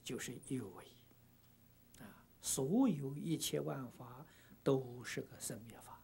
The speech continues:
啊，为什么它有生灭呢？因为它是生灭心变的。啊，生灭心啊，就是生灭的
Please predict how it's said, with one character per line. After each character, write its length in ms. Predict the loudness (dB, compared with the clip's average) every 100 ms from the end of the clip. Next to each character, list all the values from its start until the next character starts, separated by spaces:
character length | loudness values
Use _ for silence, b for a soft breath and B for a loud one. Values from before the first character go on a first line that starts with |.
| -20 -20 -20 -20 -20 -20 -20 -20 -20 -20 B B B B B B
啊， 280 | B B B
为 180 | 12 12
什 140 | 12
么 100 | 12
它 100 | 12
有 100 | 12
生 200 | 12 12
灭 200 | 10 8
呢？ 100 | 6 -2 b 0
因 140 | 4
为 120 | 4 2
它 140 | -6
是 100 | -6
生 320 | -2 2 4
灭 320 | 2 -2 -4 -2
心 520 | -2 0 -2 -6 -8
变 180 | -8 -8 -14
的。 840 | -20 -20 -20 -20 -20 -20 -20 -12
啊， 240 | -10 -10 -18 -4
生 220 | 4 6
灭 180 | 6 2
心 380 | 4 4 4 -6
啊， 40 | -12 b b
就 120 | -10
是 140 | -8
生 240 | -4 -4 -4
灭 160 | -8
的 100 | -10